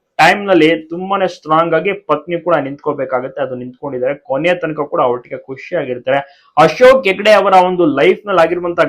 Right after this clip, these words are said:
ಘಟನೆಗಳನ್ನ ನೋಡಿದ್ರೆ ನಿಜಕ್ಕೂ ಕೂಡ ಬಹಳಷ್ಟು ಬೇಸರ ಆಗತ್ತೆ. So ಮೊದಲ ಮಗುವನ್ನ ಬೇಡ ಅಂತ ಗರ್ಭಪಾತ ಮಾಡಿಸ್ತಾರೆ. ನಂತರ ಹುಟ್ಟಿದ ಎರಡು ಮಕ್ಕಳು ಕೂಡ ತೀರಿಕೊಂಡು ಹೋಗುತ್ತೆ. ಹರಿಶ್ಚಂದ್ರ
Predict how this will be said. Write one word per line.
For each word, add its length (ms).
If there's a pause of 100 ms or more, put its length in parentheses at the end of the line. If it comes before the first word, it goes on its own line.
ಘಟನೆಗಳನ್ನ 440
ನೋಡಿದ್ರೆ 280
ನಿಜಕ್ಕೂ 300
ಕೂಡ 180 (280)
ಬಹಳಷ್ಟು 400
ಬೇಸರ 300
ಆಗತ್ತೆ. 380
So 200
ಮೊದಲ 300 (160)
ಮಗುವನ್ನ 340 (460)
ಬೇಡ 200
ಅಂತ 300 (220)
ಗರ್ಭಪಾತ 400
ಮಾಡಿಸ್ತಾರೆ. 580 (200)
ನಂತರ 340
ಹುಟ್ಟಿದ 360 (360)
ಎರಡು 200
ಮಕ್ಕಳು 440
ಕೂಡ 240 (380)
ತೀರಿಕೊಂಡು 420
ಹೋಗುತ್ತೆ. 320 (560)
ಹರಿಶ್ಚಂದ್ರ 480